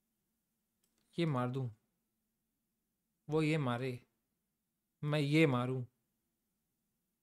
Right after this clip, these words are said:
अब मैं थ्रेटन कर रहा हूँ रुक जी टू मेट, ख़त्म नहीं हो गया क्या फिर? नाइट टेक्स, चेक,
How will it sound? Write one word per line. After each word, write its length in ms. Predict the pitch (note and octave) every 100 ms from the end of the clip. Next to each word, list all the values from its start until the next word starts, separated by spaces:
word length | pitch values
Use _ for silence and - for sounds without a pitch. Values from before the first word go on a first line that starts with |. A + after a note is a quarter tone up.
| _ _ _ C#3
अब 100 | C#3+
मैं 160 | D#3+ D#3+
थ्रेटन 340 | C#3+ D3+ E3+
कर 100 | E3+
रहा 140 | D#3+ F#3
हूँ 160 | E3
रुक 220 | D#3+ E3+ - E3
जी 220 | C3+ D#3+ D#3+
टू 120 | F3 D3+
मेट, 300 | B2+ A#2 - - _ _ _ _ _ _
ख़त्म 200 | F3 G3 A3+
नहीं 120 | A#3
हो 60 | A#3+
गया 120 | D#3
क्या 120 | E3
फिर? 200 | D3 B2+ _ _ _ _ _ _ _ -
नाइट 300 | D3+ G3 G3
टेक्स, 340 | E3 G3 - - - _ _ _ _ _ _ _ _ _ _ _ _ _ _ _ _ _ _ -
चेक, 300 | G3 D#3+